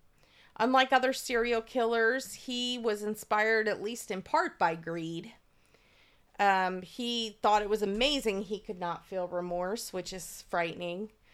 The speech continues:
Doctor Engelman died of a diabetes-related health issue in nineteen ninety-nine at age seventy-two. He was incarcerated in Jefferson City at the time.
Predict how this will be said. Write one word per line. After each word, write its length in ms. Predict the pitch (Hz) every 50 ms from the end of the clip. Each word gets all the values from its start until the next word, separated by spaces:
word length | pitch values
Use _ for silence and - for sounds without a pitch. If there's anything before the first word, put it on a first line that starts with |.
| - - - - - - -
Doctor 300 | 247 226 233 233 - 269 -
Engelman 420 | 240 233 233 247 247 254 233 226 -
died 380 | - 196 190 196 202 214 220
of 160 | - 202 208
a 60 | 202 196
diabetes-related 1200 | 185 190 180 190 190 190 196 196 226 214 190 208 202 202 - - 208 196 196 196 196 196 185 -
health 320 | - 196 196 196 190 -
issue 560 | 240 240 233 - - 277 269 262 269 277 277 - -
in 180 | 208 214 208
nineteen 420 | 202 196 190 196 202 - - 214 202
ninety-nine 680 | 196 196 190 190 190 185 190 185 185 185 190 202 226 240
at 180 | - 196 190
age 260 | 190 190 185 185 - -
seventy-two. 1000 | - - 196 185 185 196 196 190 202 190 180 - - - 208 208 220 262 330 349
He 120 | - 254
was 180 | 202 196 185 -
incarcerated 880 | 190 185 170 - 196 185 190 - - 202 190 196 190 190 196 208 202 202
in 160 | 185 185 185
Jefferson 580 | 165 190 180 180 - 196 185 - - 196 185
City 460 | 180 - - - 202 175 170 156 151 156
at 120 | 160 -
the 60 | -
time. 520 | - - - 180 - 95 - - - 165